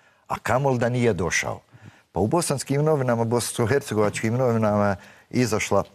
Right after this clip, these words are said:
izašla reakcija jednoga od igrača koji je prozvan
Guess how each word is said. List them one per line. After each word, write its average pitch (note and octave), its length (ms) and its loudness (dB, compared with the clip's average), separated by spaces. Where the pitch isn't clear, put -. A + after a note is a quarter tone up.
izašla G#2 480 0
reakcija G2+ 520 0
jednoga F#2 480 0
od F#2 180 0
igrača F2+ 520 0
koji F2+ 300 -4
je F#2 100 0
prozvan D#2 640 -2